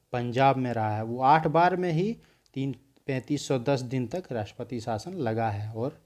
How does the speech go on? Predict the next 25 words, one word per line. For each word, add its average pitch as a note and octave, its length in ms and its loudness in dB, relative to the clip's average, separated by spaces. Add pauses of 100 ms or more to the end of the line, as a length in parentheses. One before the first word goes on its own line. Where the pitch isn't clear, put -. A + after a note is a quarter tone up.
(260)
सबसे - 340 -2
पहला C#3 420 4
भी G3+ 260 0 (200)
पंजाब B2 440 -2
ही B2 60 -4
था A2 240 -6
जो A2 240 -6
कि C#3 120 -6
नाइनटीन A#2+ 440 -4
फिफ्टी G#3 400 -6 (360)
वन B2+ 200 0
में A#2+ 160 -2
लगा G#2 200 -4
था, - 200 -20 (640)
ठीक D#3+ 160 0
है। G3 240 0 (240)
तो B2+ 60 -4
आज A#2+ 160 -2
का C#3+ 100 -2
वीडियो C#3 280 0
था। E3 420 0
अगर D3 200 6
आप E3 360 6
लोग D#3 220 2
इस - 300 -6